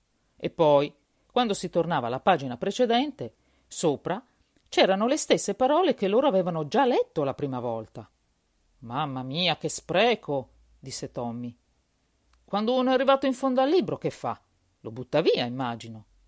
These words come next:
"Il nostro schermo televisivo deve aver avuto un milione di libri sopra ed è ancora buono,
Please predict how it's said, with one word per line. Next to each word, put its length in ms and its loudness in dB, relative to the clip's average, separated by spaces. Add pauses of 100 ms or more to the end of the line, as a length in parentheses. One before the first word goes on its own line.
(520)
"Il 100 -14
nostro 500 -2
schermo 400 0
televisivo 760 -6
deve 240 -2
aver 240 2
avuto 280 -2
un 80 -4
milione 360 -4
di 140 -8
libri 380 -4
sopra 420 -4
ed 140 -2
è 20 0
ancora 320 2
buono, 520 2